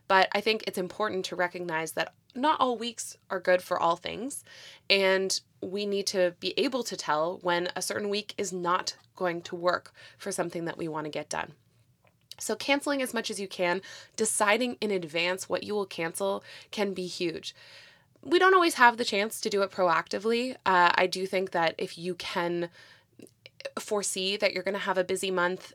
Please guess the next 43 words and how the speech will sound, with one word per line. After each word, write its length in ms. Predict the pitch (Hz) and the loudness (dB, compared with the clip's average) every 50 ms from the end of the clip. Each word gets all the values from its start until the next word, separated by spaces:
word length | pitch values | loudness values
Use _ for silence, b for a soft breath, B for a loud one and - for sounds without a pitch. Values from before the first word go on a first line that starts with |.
| _ - | _ -2
and 380 | 185 175 175 175 175 170 170 | 0 0 2 2 0 0 -2
you 220 | 170 160 156 170 170 | -6 -8 -10 -10 -10
can 380 | - - 185 180 175 170 170 | -8 -8 -6 -6 -4 -4 -2
limit, 500 | 170 180 185 185 185 185 185 - - - B B B B B B B | 0 0 2 2 2 2 0 -2 -6 -6 B B B B B B B
let's 200 | 196 196 190 - | 0 2 2 2
say, 120 | 202 185 | 0 2
the 120 | 180 190 | 2 2
amount 280 | 185 185 180 170 170 - | 0 2 0 0 -2 -2
of 160 | - 175 165 - | -4 -10 -10 -8
client 340 | - - 185 180 180 175 | -2 2 2 2 2 0
call 220 | - - - 165 160 | -4 -4 -4 -4 -4
days 500 | 151 147 165 160 165 185 208 220 214 - - - | -4 -2 -2 0 0 0 0 0 -2 -6 -6 -4
that 160 | 214 214 202 | -2 -2 -2
you 100 | 220 214 | -2 -2
have 360 | 208 220 214 220 233 226 - - | 0 2 2 2 2 -2 -10 -12
to 140 | - - 226 180 185 _ - | -8 -6 -6 -6 -8 _ -8
be 80 | 202 | -4
booked 380 | 190 170 180 202 - - - - B B B B B B | 2 2 2 2 2 -2 -10 -16 B B B B B B
so 200 | B - 208 196 | B 0 2 4
that 300 | 180 180 170 165 165 - _ _ _ _ _ - 190 170 | 6 6 6 4 4 0 _ _ _ _ _ -14 -6 -4
you're 500 | 175 170 165 165 165 165 165 165 165 - - _ - | -2 -2 0 0 0 0 0 0 -2 -6 -10 _ -12
consolidating 800 | - - 233 233 - 285 285 262 180 175 160 - 80 - - - _ | -6 -6 -2 2 4 6 6 6 6 4 0 0 -2 -6 -6 -10 _
into 580 | - 202 196 196 190 - - 185 180 175 175 175 | -4 -2 -2 -2 -2 -4 -4 -2 0 0 0 -2
just 220 | 170 196 185 - | -2 -4 -6 -8
a 40 | - | -6
couple 260 | - - 349 - 285 | -4 -2 0 0 2
weeks 240 | 214 190 175 - - | 0 0 -2 -2 -4
of 80 | 185 - | -4 -4
the 60 | 165 | -4
month 300 | 165 165 160 160 - - B B B B B B | -4 -4 -4 -4 -6 -14 B B B B B B
rather 340 | - 175 170 175 175 170 175 | 4 6 6 6 6 4 4
than 320 | 170 165 165 165 170 170 B B B | 4 2 2 2 -2 -4 B B B
having 500 | B - - 185 175 175 175 170 170 170 - - | B 0 4 4 4 4 2 -2 -4 -4 -8 -10
a 60 | 180 | -10
client 340 | - - 180 165 165 - - | -8 -4 -2 -2 -2 -4 -6
call 180 | - 160 160 | -4 -4 -4
sort 180 | 160 - 170 160 | -4 -4 -6 -6
of 80 | 170 | -6
sporadically 840 | - - - 185 180 185 180 185 185 180 - - 175 170 165 165 165 B B B B B B - | -8 -6 -2 4 8 10 10 10 10 8 2 0 -2 -2 0 -2 -4 B B B B B B -2
one 280 | 247 277 285 269 269 | 4 6 6 6 6
Tuesday 720 | 254 - 254 254 240 208 - 233 226 220 220 220 220 214 | 2 -2 -2 -2 -2 -2 0 2 2 2 4 2 2 2
and 120 | 196 180 160 | 0 0 -2
then 260 | 156 156 156 156 | -2 -4 -4 -8